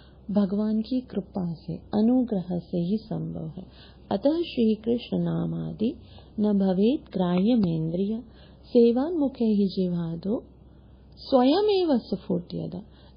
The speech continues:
जब जीव की सेवा से भगवान प्रसन्न होते हैं तो स्वयं स्फूर्त होते हैं। जीव के अंदर ऐसी शक्ति नहीं है कि भगवान को जान सके, तो भगवान अपने अनुग्रह से,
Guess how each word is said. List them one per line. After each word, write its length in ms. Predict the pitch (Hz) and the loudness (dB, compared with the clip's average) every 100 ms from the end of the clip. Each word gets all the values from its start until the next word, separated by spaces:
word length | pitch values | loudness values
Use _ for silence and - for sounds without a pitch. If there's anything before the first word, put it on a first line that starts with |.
| 202 | -2
जब 140 | 254 | 0
जीव 500 | 247 208 226 247 285 | 2 0 0 2 0
की 260 | 294 294 302 | -2 -2 -2
सेवा 600 | - 196 214 226 240 233 | -2 0 2 2 0 -2
से 340 | - 190 180 | -4 -6 -4
भगवान 440 | 180 185 190 196 196 | -4 -4 -4 -2 -4
प्रसन्न 460 | 190 180 - 226 | -6 -6 -4 -4
होते 340 | 220 185 - 214 | -4 -6 -6 -6
हैं 140 | 262 - - - - - | -6 -10 -20 -20 -10 -2
तो 120 | 285 | -2
स्वयं 500 | - 262 247 294 339 | -2 -2 0 0 -2
स्फूर्त 680 | - - 214 - 311 339 349 226 | -8 -8 -8 -2 0 0 -2 -4
होते 280 | 180 - 175 | -4 -6 -8
हैं। 220 | 160 190 - - - - | -8 -10 -16 -20 -20 -10
जीव 380 | 170 196 220 254 - | 0 4 4 2 -2
के 80 | |
अंदर 280 | 269 247 254 | -2 -2 -2
ऐसी 300 | 254 240 262 | -2 -2 -4
शक्ति 400 | 254 240 - 262 | -4 -6 -6 -2
नहीं 260 | 254 320 392 | -2 0 -2
है 80 | 392 | -4
कि 120 | 339 | -4
भगवान 420 | 277 214 226 220 | -4 -4 -4 -4
को 140 | 214 | -2
जान 300 | 214 196 185 | -4 -2 -4
सके, 420 | 190 - 170 - 185 - - - - | -4 -6 -12 -12 -16 -16 -20 -20 -10
तो 60 | - | -4
भगवान 500 | 240 190 180 202 226 - | -2 0 -2 -4 -4 -8
अपने 240 | 214 - 254 - | -12 -8 -10 -6
अनुग्रह 600 | 190 190 208 226 208 202 | -2 -2 -2 -2 -4 -4
से, 360 | 180 - 170 | -8 -10 -10